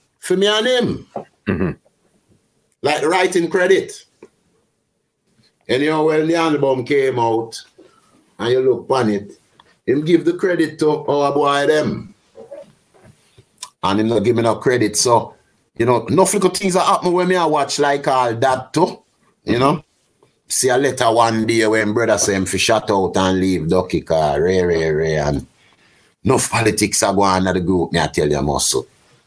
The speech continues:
Speaker 1: Whole heap of politics, and the only problem in the group is me. Where people see, see it as Ducky shouldn't be here. Because
Speaker 2: But
Speaker 1: it's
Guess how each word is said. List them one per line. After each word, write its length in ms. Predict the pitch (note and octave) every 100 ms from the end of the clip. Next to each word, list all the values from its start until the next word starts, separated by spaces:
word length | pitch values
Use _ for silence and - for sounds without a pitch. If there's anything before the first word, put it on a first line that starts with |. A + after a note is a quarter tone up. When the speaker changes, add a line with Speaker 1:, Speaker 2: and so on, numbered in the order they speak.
| -
Speaker 1:
Whole 140 | - A2
heap 140 | G#2
of 120 | G#2+
politics, 560 | - F#2 F2 - D#2 -
and 320 | F#2 F2+ D#2+ -
the 120 | C3
only 240 | C3+ A#2+ -
problem 440 | D3 B2 B2 A#2
in 80 | A#2+
the 80 | A2+
group 360 | A2+ G2+ G2
is 200 | G#2 G2+
me. 460 | A#2+ B2+ B2+ - - _ _ _ _
Where 160 | A2
people 340 | A#2 B2 A#2 A2+
see, 360 | - B2 A#2 A#2+
see 300 | - B2+ A#2
it 120 | B2
as 260 | A#2 A2 -
Ducky 420 | - D3 - C3
shouldn't 420 | - D3 C3+ C#3
be 380 | D3 C#3+ D#3 D#3+
here. 420 | E3 D#3+ - - _ - - - - - - - - - -
Because 260 | - - A2+
Speaker 2:
But 180 | C#3+ G#2+
Speaker 1:
it's 420 | G#2+ - -